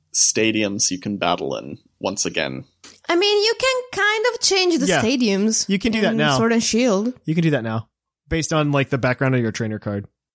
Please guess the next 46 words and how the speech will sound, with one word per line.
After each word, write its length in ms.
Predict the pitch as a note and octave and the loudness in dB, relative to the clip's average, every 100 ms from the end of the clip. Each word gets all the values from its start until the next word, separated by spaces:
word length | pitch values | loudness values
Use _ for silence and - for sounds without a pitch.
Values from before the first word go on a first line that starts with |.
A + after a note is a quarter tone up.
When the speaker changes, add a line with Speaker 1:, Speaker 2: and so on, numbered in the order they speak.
| _ - | _ 0
Speaker 2:
Mm-mm. 420 | G#3+ A3 A3+ A3+ - _ _ _ | 2 4 2 2 -4 _ _ _
Speaker 1:
Oh. 440 | C4+ F#4+ G#2+ D2+ - | -4 -2 -2 -4 -2
Speaker 3:
Yeah. 160 | C#3+ C#3+ | 0 2
Speaker 2:
Yeah, 140 | A#3+ - | 2 0
if 180 | A#3 C4+ | -2 0
your 160 | B3+ | -2
trainer 380 | B3+ C#4+ E4 E4+ | 0 0 2 0
card 280 | F4 E4 D#4+ - _ | 0 0 -2 -8 _
has, 400 | A3 A3+ A3 A3+ A3+ | 0 2 4 2 2
has 180 | B3 | 2
a 60 | A#3 | 2
background 540 | G#3 G#3+ B3+ A#3+ B3+ G#3+ | 2 0 0 0 2 0
that's 160 | G#3 | -2
connected 420 | - G#3+ G3 A#3+ | 0 0 2 -2
to 80 | A#3+ | 0
a 40 | A#3 | 0
certain 340 | A3 G#3 F#3 | 2 2 2
gym, 340 | G3 G#3+ C#4 D#4+ _ _ - | 2 2 2 -2 _ _ -4
you 80 | C3 | 2
Speaker 3:
Mm-hmm. 80 | F#3 | 2
Speaker 2:
have 120 | A3 | 2
a 40 | |
fifty 280 | A#3 B3+ - | 0 -2 0
percent 420 | C#4 D4 - B3 A3+ | 0 0 2 2 2
chance 500 | - G3+ G3+ A#3 - | 2 4 4 2 2
of 180 | A3 G#3+ | 2 2
any 180 | G#3 G#3+ | 2 2
battle 380 | F#3+ G3+ A3 | 2 0 2
you 160 | A3 G#3+ | 2 4
do 300 | G3 G3 G3+ | 2 4 4
online 540 | - G3 F#3+ F#3 G#3+ | 4 4 4 2 2
or 140 | G#3 G#3 | 2 2
in 140 | G3 | 2
local 400 | G3 G3 C4 C#4 | 2 2 2 0
to 100 | D#4+ - | 0 0
have 100 | G#3+ | 0
that 160 | G3+ E3+ | 0 0
background. 460 | C#3 - C#3+ D#3 - | 0 0 0 0 0
If 160 | A#3+ | 0
Speaker 3:
Yep. 120 | A3+ G#3+ | 2 2
Speaker 2:
both 260 | A#3 - | 0 0
people 340 | C#4+ C#4+ C#4 C#4+ | 0 2 0 2
have 260 | A#3+ A3+ | 0 0
the 100 | G#3 | 0
same 300 | G3+ G#3+ C4 A3+ | 0 2 2 2
background, 560 | G#3+ B3+ C#4+ E4 F4+ | 0 0 2 2 0